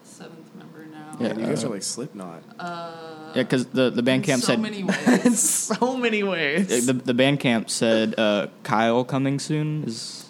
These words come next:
Speaker 1: Yeah, Kyle Little
Speaker 2: Kyle
Speaker 1: will be
Speaker 2: Little.
Speaker 1: on the keyboards.
Speaker 2: Nice.
Speaker 1: Uh, starting tomorrow night.
Speaker 2: I, I don't, I don't
Speaker 1: Well,
Speaker 2: know Kyle. Do, uh, what's, has he been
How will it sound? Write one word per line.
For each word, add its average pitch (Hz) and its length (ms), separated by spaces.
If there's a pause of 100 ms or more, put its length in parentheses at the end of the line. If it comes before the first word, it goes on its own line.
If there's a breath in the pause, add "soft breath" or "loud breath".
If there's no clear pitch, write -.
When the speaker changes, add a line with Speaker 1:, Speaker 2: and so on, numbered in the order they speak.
(100)
Speaker 1:
Yeah, 214 240 (100)
Kyle 196 280
Little 190 440 (220)
Speaker 2:
Kyle - 140
Speaker 1:
will - 160
be 185 80
Speaker 2:
Little. 180 140
Speaker 1:
on 180 140
the 175 80
keyboards. 175 760
Speaker 2:
Nice. - 460 (400)
Speaker 1:
Uh, 160 380
starting 175 460
tomorrow 175 300
night. 160 480 (180)
Speaker 2:
I, 113 60
I 120 180
don't, 139 140
I 127 100
don't 131 40
Speaker 1:
Well, 139 80
Speaker 2:
know 139 140
Kyle. 110 540
Do, 113 880
uh, - 120
what's, - 340
has 120 160
he 117 60
been 120 160